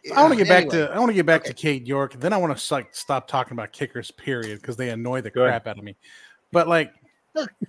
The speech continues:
Speaker 1: I've been saying all preseason, if you're gonna stick with the guy, which sounds like that's what they're gonna do, they should give up on the idea of scoring touchdowns.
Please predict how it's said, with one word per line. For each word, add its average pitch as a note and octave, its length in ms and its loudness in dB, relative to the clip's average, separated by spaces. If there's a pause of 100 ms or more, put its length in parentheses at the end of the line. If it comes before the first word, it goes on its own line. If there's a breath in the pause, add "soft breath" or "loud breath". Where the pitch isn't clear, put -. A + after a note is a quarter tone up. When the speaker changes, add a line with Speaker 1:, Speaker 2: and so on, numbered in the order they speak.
(240)
Speaker 1:
I've A#3+ 180 6
been G3 120 2
saying F#3 300 4
all D#3 120 4
preseason, C3 800 -4
if C3+ 140 -10
you're D#3 100 -4
gonna B3+ 220 0
stick E3 340 -2
with D3 140 -4
the C3 80 -4
guy, A2 280 -4
which A2 200 -10
sounds F3 240 -2
like D3+ 160 -2
that's C#3 180 -8
what C3+ 140 -8
they're C3+ 80 -6
gonna A#2+ 240 -6
do, G2+ 180 -12 (460 soft breath)
they G#3+ 160 6
should F3+ 320 -2
give C#4+ 220 4
up D4 180 6
on G#3 140 4
the F3 140 2
idea D#3+ 360 2
of D3 80 0
scoring F3 380 -2
touchdowns. A#2+ 640 -6